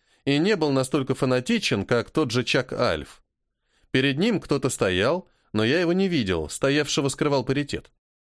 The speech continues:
Однако взгляд Собакина то и дело концентрировался в одной и той же точке пространства. Ему задавали вопросы, он отвечал.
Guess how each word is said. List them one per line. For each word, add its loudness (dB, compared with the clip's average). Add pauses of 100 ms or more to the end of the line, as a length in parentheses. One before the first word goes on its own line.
(680)
Однако 0
взгляд -2
Собакина 0
то -2
и 2
дело 0
концентрировался 0
в 2
одной 2
и -4
той 2
же 0
точке -2
пространства. -4 (500)
Ему 2
задавали 0
вопросы, -2 (240)
он 0
отвечал. -4